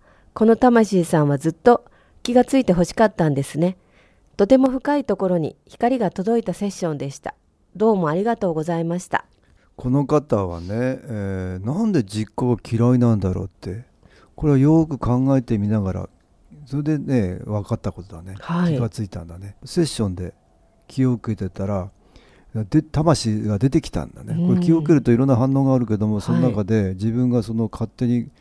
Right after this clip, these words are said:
Speaker 2: 喋ってしまったりすることがあってね。
Speaker 1: うん。
Speaker 2: 自分の子供が後継ぎになれず、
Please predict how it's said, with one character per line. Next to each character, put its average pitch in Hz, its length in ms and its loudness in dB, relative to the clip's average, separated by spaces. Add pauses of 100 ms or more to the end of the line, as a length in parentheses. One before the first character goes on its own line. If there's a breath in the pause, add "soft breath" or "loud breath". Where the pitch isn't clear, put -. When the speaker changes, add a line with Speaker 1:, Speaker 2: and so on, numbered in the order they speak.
Speaker 2:
喋 - 260 -6
っ - 20 -4
て - 140 -8
し - 140 -8
ま 82 80 -6
っ - 40 -8
た 87 120 -12
り - 80 -10
す - 100 -16
る - 80 -14
こ 196 80 -6
と 226 140 0
が 196 100 -4
あ 175 40 -4
っ 170 80 -8
て 156 80 -10
ね。 135 100 -8
Speaker 1:
う - 20 -8
ん。 147 40 -12 (240)
Speaker 2:
自 113 120 -2
分 170 240 2
の 175 320 0 (160)
子 - 160 -10
供 151 300 0
が 147 320 0
後 127 340 -2
継 151 200 -4
ぎ 107 140 0
に 98 80 -2
な 98 160 0
れ 98 120 0
ず、 95 320 -8